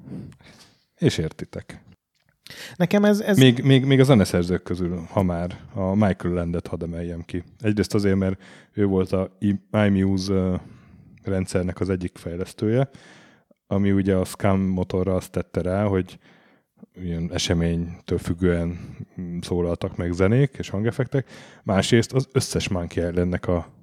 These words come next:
Speaker 1: a főzeneszerzője volt. Amiért
Speaker 2: Itt, itt is jól dolgozott.
Speaker 1: megtapsolhatjuk, igen. És itt is, itt is kiválóan dolgozott. Szóval Sam and Max, a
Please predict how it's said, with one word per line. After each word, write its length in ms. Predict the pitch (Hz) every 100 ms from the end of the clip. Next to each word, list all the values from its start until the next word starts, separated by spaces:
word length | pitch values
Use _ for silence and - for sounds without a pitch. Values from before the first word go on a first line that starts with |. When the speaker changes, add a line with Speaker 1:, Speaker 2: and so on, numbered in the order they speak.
| _ _
Speaker 1:
a 200 | _ 87
főzeneszerzője 920 | 82 92 82 85 85 92 85 87 85
volt. 360 | 82 85 87 - - - - -
Amiért 320 | 117 107 101
Speaker 2:
Itt, 80 | -
itt 80 |
is 140 | 117 -
jól 140 | 110
dolgozott. 540 | 117 127 135 123 - -
Speaker 1:
megtapsolhatjuk, 1000 | 95 - 85 - 90 - 95 - - -
igen. 300 | 90 90 95
És 180 | - 95
itt 200 | 107 -
is, 200 | 87 - -
itt 140 | -
is 120 | 95
kiválóan 460 | - 92 87 87 87
dolgozott. 480 | 90 87 92 92 - - - - -
Szóval 320 | 170 113 92
Sam 200 | - 104
and 160 | 92
Max, 360 | 120 127 - -
a 440 | - - 117 95